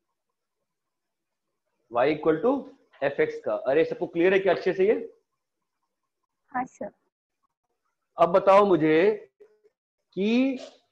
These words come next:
Speaker 1: y is equals to mod f x का ग्राफ कैसे बनेगा? f of mod x का ग्राफ कैसे बनेगा बोलो? Y is equals to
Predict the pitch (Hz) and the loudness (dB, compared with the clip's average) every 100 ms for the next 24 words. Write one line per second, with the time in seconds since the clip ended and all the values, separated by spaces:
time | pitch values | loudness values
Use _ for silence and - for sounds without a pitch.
0 | - 131 139 175 233 196 214 - 208 208 | -8 4 6 6 4 0 -4 0 0 0
1 | - 165 202 247 214 _ _ _ _ _ | -2 0 0 -2 -8 _ _ _ _ _
2 | _ _ _ _ _ _ _ _ _ _ | _ _ _ _ _ _ _ _ _ _
3 | _ _ _ - 127 143 170 196 214 220 | _ _ _ -10 0 4 6 4 2 0
4 | 208 220 190 190 196 196 190 196 151 139 | 0 0 4 4 4 0 0 0 2 2
5 | 120 120 120 - _ _ _ _ 156 151 | 2 0 -2 -16 _ _ _ _ -2 2
6 | 185 185 160 156 160 185 - 175 175 180 | 4 4 4 4 4 2 0 2 2 2
7 | 180 - 170 139 135 131 151 170 151 _ | 0 -2 0 0 0 0 0 -4 _ _
8 | _ _ _ _ _ _ _ _ _ _ | _ _ _ _ _ _ _ _ _ _
9 | _ _ _ _ _ _ _ _ _ _ | _ _ _ _ _ _ _ _ _ _
10 | _ _ 127 131 143 175 170 175 180 165 | _ _ -4 2 4 4 2 -2 -2 -2